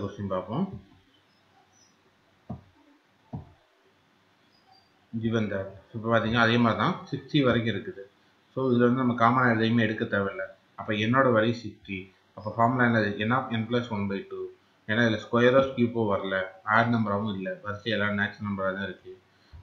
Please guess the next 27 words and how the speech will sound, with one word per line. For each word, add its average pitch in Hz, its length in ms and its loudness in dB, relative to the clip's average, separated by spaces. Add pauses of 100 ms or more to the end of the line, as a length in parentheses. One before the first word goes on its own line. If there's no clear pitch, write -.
(120)
அப்போ 113 160 -2 (400)
sixty, 120 300 -2 (100)
sixty 120 320 -4
plus 110 160 0 (140)
one 104 220 0 (220)
by 101 120 2 (140)
two. 98 120 -4 (460)
அப்போ - 180 2 (180)
sixty 120 300 -4
plus 120 280 2
one, 139 160 2 (100)
sixty 110 260 -6 (100)
two. 95 100 -4 (440)
So, 110 80 -2 (560)
சி-, 107 240 -8 (180)
Cancel 123 320 0
பண்ணோன்னா, 107 320 -2 (580)
ரெண்டையும் 110 340 2
மல்டிப்ளை 117 260 2
பண்ணோன்னா, 107 280 0 (520)
த்ரீ 131 100 -2 (160)
சிக்ஸ் 156 260 -2 (1080)
சிக்ஸ் - 280 -6
ஜீரோ 110 280 2
கிடைக்கும். 101 360 -2 (400)
So, - 120 -14
அதுக்கடுத்து 110 380 0